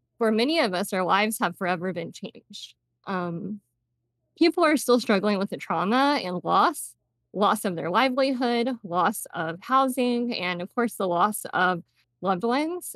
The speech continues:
And because this residual impact of the pandemic, um, has been pretty bad as far as just, like, you know, like, necessities and, uh, you know,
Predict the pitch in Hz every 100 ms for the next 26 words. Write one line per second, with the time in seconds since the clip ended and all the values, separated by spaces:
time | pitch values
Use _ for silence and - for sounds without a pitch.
0 | - 233 220 214 208 247 220 214 214 226
1 | 190 208 233 233 - 185 202 220 247 -
2 | 175 180 190 185 233 190 180 160 233 262
3 | _ _ _ _ - 214 175 151 180 202
4 | _ _ _ _ _ _ _ - 262 240
5 | 185 208 208 202 202 - _ _ _ _
6 | - 262 254 175 175 160 240 311 214 208
7 | 190 180 185 175 165 180 - 160 151 _
8 | _ _ _ 214 220 196 190 - 220 165
9 | 202 - 196 220 226 254 262 240 202 175
10 | 170 160 147 117 185 226 214 190 185